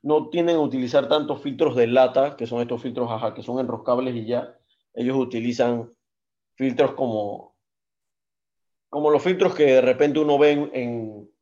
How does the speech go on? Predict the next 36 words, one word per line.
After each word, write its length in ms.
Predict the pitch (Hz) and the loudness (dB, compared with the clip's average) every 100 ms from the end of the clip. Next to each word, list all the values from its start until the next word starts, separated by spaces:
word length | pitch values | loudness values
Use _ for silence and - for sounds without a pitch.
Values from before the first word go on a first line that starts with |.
| _ | _
en 160 | 127 139 | -4 -2
un 160 | 151 | -2
filtro 360 | 165 160 165 143 | 0 0 4 6
de 80 | 135 | 6
agua 260 | 151 151 | 6 4
que 80 | 131 | 2
de 60 | 113 | -2
repente 280 | 113 131 127 | -4 -6 -6
tienes 240 | 147 143 | -4 -4
en 60 | 131 | -4
la 140 | 120 | -6
cocina 560 | 113 - 160 156 139 120 | -10 -8 -4 -2 0 2
o 120 | 120 | 2
ves 140 | 123 | 0
en 140 | 135 123 | 0 -4
algún 240 | 113 120 | -4 -4
lugar 300 | 127 127 120 | -2 -2 -2
que 80 | 127 | -4
hay 100 | 127 | -4
un 120 | 123 | -6
filtro 340 | 139 127 131 | -6 -4 0
de, 200 | 120 107 | 0 -2
de 240 | - 110 117 | -10 -4 0
agua 280 | 135 147 127 | 2 2 0
para 140 | 120 | -2
filtrar 380 | 117 104 123 127 | -6 -6 -2 0
el 140 | 127 | 2
agua 300 | 131 127 127 | 2 2 0
que 100 | 120 | -2
tomas. 500 | 117 143 139 139 139 _ _ _ _ _ _ - | -2 0 0 -2 -4 _ _ _ _ _ _ -12
Es 140 | 120 | -8
como 200 | 156 139 | -2 -2
ese 140 | 135 | -2
tipo 200 | 135 131 | -4 -2
de 40 | 131 | -2
filtros 560 | 135 123 147 165 - | -2 -2 -2 -4 -6